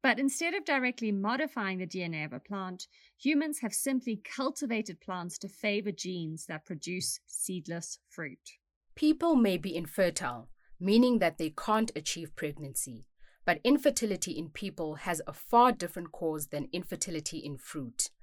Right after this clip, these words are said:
Speaker 2: There is no evidence that vaccines against covid nineteen or any other common vaccines can cause infertility. It is a myth that covid nineteen vaccines can alter human D N A.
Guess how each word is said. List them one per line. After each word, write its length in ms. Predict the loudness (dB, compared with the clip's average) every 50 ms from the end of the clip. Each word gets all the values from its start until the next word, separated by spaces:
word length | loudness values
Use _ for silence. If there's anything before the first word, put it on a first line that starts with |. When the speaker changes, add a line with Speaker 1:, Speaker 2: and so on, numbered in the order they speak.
| -20 -20 _ -20 -6 -2
Speaker 2:
There 100 | -2 0 0
is 200 | 0 0 0 0
no 300 | 2 6 8 8 10 8
evidence 520 | 6 4 2 0 -2 -4 -4 -4 -2 -2
that 220 | -2 -2 -4 -2 -2
vaccines 480 | -2 0 0 0 0 0 -2 -4 -4
against 440 | -6 -8 -8 -8 -8 -6 -8 -8 -4
covid 360 | 2 4 4 4 2 0 -6
nineteen 600 | -6 -8 -8 -6 -4 -4 -4 -4 -4 -6 -6 -8 -10 -14 -18 -20 _ 0 6
or 180 | 6 8 8 6 6
any 320 | 4 6 8 8 8 8 6
other 240 | 4 4 4 2
common 340 | -2 -2 -4 -4 -2 -2 -2
vaccines 640 | -2 -2 0 2 0 0 0 -4 -6 -8 -8 -10 -12 -12 -6
can 200 | -4 -4 -4 -4
cause 440 | -6 -6 -2 -2 0 0 -2 -4 -4 -6
infertility. 800 | -8 -8 -8 -8 -8 -8 -8 -8 -8 -12 -12 -14 -14 -16 -20 -20 -20 _ _ _ -20 -20 _ _ 4
It 100 | 4 6
is 140 | 6 6 4
a 80 | 2 0
myth 500 | 2 2 4 4 4 2 0 -4 -10 -18 -20 -20 -6 -2
that 200 | 0 0 0 6
covid 320 | 10 10 12 12 10 8
nineteen 420 | 8 6 4 4 2 -2 -4 -4 -2
vaccines 460 | -2 -2 -2 -2 -4 -4 -4 -4 -6
can 240 | -8 -10 -12 -12 -6 0 2
alter 360 | 4 4 2 2 -2 -4 -4
human 360 | -4 -6 -8 -8 -8 -6 -6
D 220 | -6 -8 -8 -8 -8
N 100 | -8 -8
A. 300 | -10 -10 -12 -12 -14